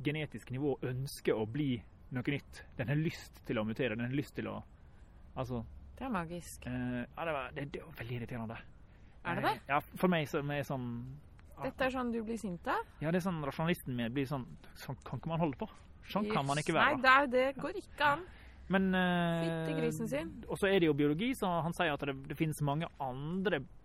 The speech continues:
Speaker 1: biologiske prosesser som
Speaker 2: Mm.
Speaker 1: potensielt kan forklare denne, at mutasjonene i sultegenene går litt raskere i en, eh,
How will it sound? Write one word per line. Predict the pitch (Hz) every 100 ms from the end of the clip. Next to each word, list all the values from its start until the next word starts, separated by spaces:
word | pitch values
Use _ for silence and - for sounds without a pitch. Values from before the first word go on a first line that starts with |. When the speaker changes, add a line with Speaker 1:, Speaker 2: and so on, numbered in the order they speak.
| - 165
Speaker 1:
biologiske | 156 143 147 127 -
prosesser | 127 131 127
som | 120 120
Speaker 2:
Mm. | 156 165
Speaker 1:
potensielt | 139 127 147 117
kan | -
forklare | 120 127 147 135 113 113
denne, | 120 120 113 - - - - - -
at | - - -
mutasjonene | 127 123 - 139 120 110 113
i | 113 110 107 107 - - - -
sultegenene | - - 131 110 - 123 120 143 127 110 110 107 - - - - - - -
går | 120 135 120
litt | 123 -
raskere | 120 - - 127 110 110 110 113 -
i | 120
en, | 110 107 104 107 107
eh, | 104 107